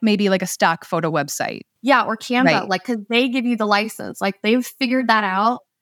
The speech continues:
Speaker 2: with
Speaker 1: Okay.
Speaker 2: whoever created it. Like, they got the license for you. But that also has limitations.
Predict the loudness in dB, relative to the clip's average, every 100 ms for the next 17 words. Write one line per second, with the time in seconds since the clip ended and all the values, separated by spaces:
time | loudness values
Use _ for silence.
0 | _ _ 0 4 2 2 -2 -12 -18 -12
1 | -4 2 2 2 0 -2 -2 -2 0 2
2 | 2 0 -2 -2 -4 -6 -10 -8 -6 -4
3 | -2 2 2 2 -2 -4 -4 -2 -2 -2
4 | -6 -6 -6 -8 -6 -6 -8